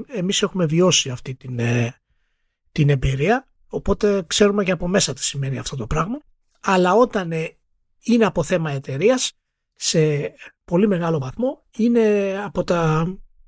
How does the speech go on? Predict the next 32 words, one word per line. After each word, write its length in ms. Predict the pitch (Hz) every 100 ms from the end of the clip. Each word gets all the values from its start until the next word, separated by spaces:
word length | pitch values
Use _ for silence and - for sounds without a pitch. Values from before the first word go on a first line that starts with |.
| _ _ _ -
πράγματα 240 | 202 220
τα 60 | 180
οποία 180 | 220 185
δεν 100 | 190
συγχωρώ. 480 | - 180 156 117 _
Ε, 160 | - 196 214
είναι, 180 | 220
ε, 300 | 226 226 - - _ _ _
με 120 | 185
αγγίζει 240 | 170 208 -
και 100 | 226
προσωπικά 500 | 180 156 165 226 160
μάλλον, 400 | 147 165 226 247
γιατί 400 | 190 - 185 -
εγώ 180 | - 180
όταν 220 | 208 190
ήμουνα 240 | 196 185
συνδυακτής 760 | 160 156 156 143 175 - - - 160
marketing 400 | 165 175 143 147
manager, 320 | 180 202 233
τα 100 | 202
τελευταία 420 | 175 165 - 165
δύο 160 | 156 151
χρόνια 280 | 143 156 147
που 100 | 151
ήμουνα 260 | 147 135
τότε, 380 | 123 139 143 135 _ _ _ _ _ _ _ _ -
που 520 | - 151 147 147 156
ήταν 160 | 165 160
επίσημη 300 | 170 - 160
αντιπρόσωπος 460 | 135 160 - 147
για 100 | 131